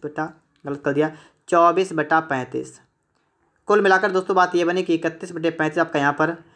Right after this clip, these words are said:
भाग का गुणा पैंतीस बटे चौबीस आपका यहाँ पर।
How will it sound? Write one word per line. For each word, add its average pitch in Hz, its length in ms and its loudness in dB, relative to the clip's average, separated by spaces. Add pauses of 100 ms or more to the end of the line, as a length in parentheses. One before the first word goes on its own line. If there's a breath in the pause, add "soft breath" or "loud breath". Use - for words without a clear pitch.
(220 soft breath)
भाग 160 360 2
का 180 120 2
गुणा 151 240 0 (440)
पैंतीस 175 380 -2
बटे 165 280 0
चौबीस 165 320 2
आपका 151 260 2
यहाँ 131 200 -2
पर। 123 200 -6